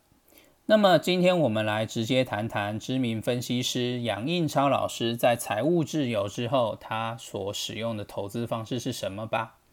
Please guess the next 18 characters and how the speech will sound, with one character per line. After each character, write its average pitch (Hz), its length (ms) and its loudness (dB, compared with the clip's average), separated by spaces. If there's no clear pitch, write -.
第 190 140 2
一 185 60 2
步， 175 360 0
他 139 260 0
建 135 220 0
议 131 80 0
投 110 220 -2
资 131 180 -2
人 107 240 0
先 123 260 -2
做 120 360 0
简 - 240 -8
易 160 160 0
的 123 120 0
资 120 220 -4
产 107 220 -8
配 113 200 -4
置。 107 360 -6